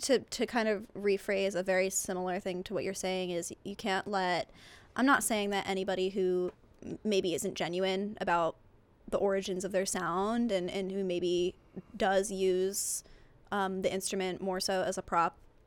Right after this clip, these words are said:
for attention, that doesn't make you a bad guy. It's not that. Uh, it's just maybe culturally is not the best way to, like, shape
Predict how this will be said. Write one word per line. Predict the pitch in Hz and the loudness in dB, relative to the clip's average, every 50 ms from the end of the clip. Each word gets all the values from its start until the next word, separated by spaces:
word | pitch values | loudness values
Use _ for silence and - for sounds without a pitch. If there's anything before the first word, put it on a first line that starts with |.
| _ - - - - - - - - - | _ -20 -20 -20 -20 -20 -20 -20 -20 -18
for | - - - - 214 190 180 | -18 -8 0 4 4 6 6
attention, | 175 - - - 214 185 190 - 220 220 208 220 226 220 - - - - - - | 4 2 0 -2 -2 -2 -2 0 0 0 2 0 -2 -4 -6 -12 -20 -20 -6 0
that | - 240 | 2 4
doesn't | 269 330 311 240 | 4 4 4 2
make | 208 208 - | 0 0 -2
you | 202 | -2
a | - | 0
bad | - - - - | 0 -2 -2 0
guy. | - - 202 226 247 294 330 349 - - - - - - - - - - - - | 2 2 4 4 4 2 -2 -4 -10 -20 -20 -20 -20 -20 -20 -20 -20 -20 -8 -4
It's | - 226 - - | -4 -2 0 2
not | 226 214 220 - - | 2 2 2 2 2
that. | 196 185 180 202 233 285 277 - - - - - - | 2 4 6 6 6 4 2 0 -6 -18 -8 -2 0
Uh, | 208 214 - | 2 2 2
it's | - 220 - - - | 2 0 -2 -2 -2
just | - 233 214 - - - - _ _ _ - - | 0 0 0 0 -4 -6 -10 _ _ _ -8 -4
maybe | 208 226 226 226 220 214 208 - - | 0 2 2 2 2 0 -2 -4 -8
culturally | - - - 208 196 - - 214 196 170 160 156 175 220 247 - | -6 -2 0 0 0 0 0 0 0 0 0 0 0 -2 -2 -2
is | - 196 - | -4 -4 -2
not | 220 196 175 147 151 - - - _ _ _ _ _ _ - - - - | -2 0 0 0 -2 -2 -4 -10 _ _ _ _ _ _ -20 -18 -8 -4
the | 196 214 | -2 0
best | - 185 190 - - - | 0 0 0 0 -2 0
way | 196 185 175 180 175 | 0 2 2 0 -2
to, | 180 - - | -4 -6 -6
like, | 196 175 180 180 - | -4 -4 -4 -4 -4
shape | - - - - 208 185 196 - - | -4 -2 0 0 0 0 0 -4 -8